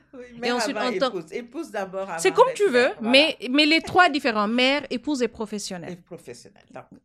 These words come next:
Speaker 2: Ouais.
Speaker 1: D'abord en tant qu'épouse, je
Speaker 2: Mhm.
Speaker 1: dis, on se ressemble pas.
Speaker 2: Mhm.
Speaker 1: On dit qui se ressemble, ça ressemble. On
Speaker 2: Mhm.
Speaker 1: est assez différents,
Speaker 2: Mhm.
Speaker 1: mais on est complémentaires quelque part. Et je
Speaker 2: Mhm.
Speaker 1: dis quand,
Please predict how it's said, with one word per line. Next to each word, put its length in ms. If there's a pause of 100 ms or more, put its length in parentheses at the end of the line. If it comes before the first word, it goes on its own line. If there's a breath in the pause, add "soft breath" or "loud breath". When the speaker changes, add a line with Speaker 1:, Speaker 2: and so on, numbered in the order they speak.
(120)
Speaker 2:
Ouais. 60 (160)
Speaker 1:
D'abord 320
en 120
tant 200
qu'épouse, 460 (120)
je 60
Speaker 2:
Mhm. 120
Speaker 1:
dis, 340 (160)
on 80
se 160
ressemble 500
pas. 180 (160)
Speaker 2:
Mhm. 300 (840)
Speaker 1:
On 100
dit 220
qui 140
se 160
ressemble, 460
ça 300
ressemble. 460
On 100
Speaker 2:
Mhm. 60
Speaker 1:
est 200
assez 280
différents, 560
Speaker 2:
Mhm. 300 (300 soft breath)
Speaker 1:
mais 180
on 160
est 160
complémentaires 800
quelque 300
part. 280 (160)
Et 80
je 180
Speaker 2:
Mhm. 100
Speaker 1:
dis 180
quand, 340